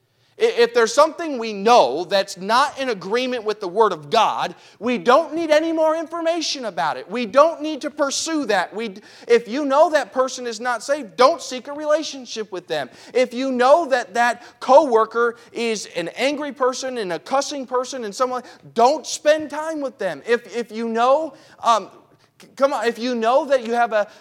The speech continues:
a, a problem with money or you know you have a problem with anger, don't hang out with people that anger you, right?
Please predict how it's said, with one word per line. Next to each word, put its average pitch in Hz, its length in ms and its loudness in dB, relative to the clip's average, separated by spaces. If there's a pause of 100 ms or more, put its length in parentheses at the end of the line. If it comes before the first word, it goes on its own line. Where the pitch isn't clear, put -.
a, 196 220 4
a 180 100 4
problem 240 560 2
with 190 180 -2
money 269 400 2
or 208 100 -2
you 190 180 -10
know 226 180 0
you 247 140 -4
have 233 160 -4
a 202 40 -4
problem 247 520 2
with 196 260 -2
anger, 294 360 -4
don't 247 280 -4
hang 311 240 -4
out 302 160 -2
with 285 160 -12
people 311 280 -8
that 311 100 6
anger 311 360 -2
you, 202 200 -4
right? 208 260 -4